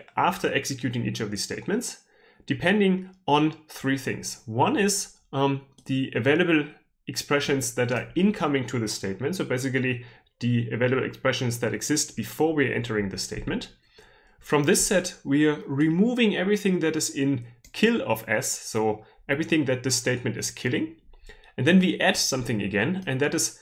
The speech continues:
all the available expressions in gen of S, which we're adding to the set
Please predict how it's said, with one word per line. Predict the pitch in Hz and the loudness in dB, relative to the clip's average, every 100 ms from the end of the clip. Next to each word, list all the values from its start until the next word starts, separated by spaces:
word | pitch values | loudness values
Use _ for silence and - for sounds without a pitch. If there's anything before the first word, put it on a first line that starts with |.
| _ _ _ - | _ _ _ 0
all | 151 | 2
the | 160 156 131 - _ - | 4 2 0 -10 _ -6
available | 123 143 151 139 | 2 4 4 0
expressions | 123 - 135 131 120 - | -4 -4 -4 -2 -4 -4
in | 120 110 | -2 -2
gen | 113 127 | 0 0
of | 120 - | -2 -6
S, | 104 104 - - - - | -6 -6 -6 -10 -16 -4
which | 123 - | -4 -2
we're | 123 113 | -2 2
adding | 131 139 135 120 - - | 4 4 2 -2 -16 -14
to | - 135 120 120 - - | -4 -2 -2 -4 -8 0
the | 110 110 - - | 0 0 -6 -6
set | - 139 139 | 2 2 2